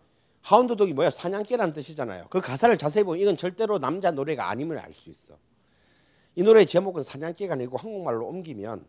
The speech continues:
껄떡남이에요. 그 사냥개가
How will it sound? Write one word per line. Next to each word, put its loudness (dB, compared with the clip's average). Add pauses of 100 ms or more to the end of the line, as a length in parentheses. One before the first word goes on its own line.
(340)
껄떡남이에요. -10 (1080)
그 2
사냥개가 2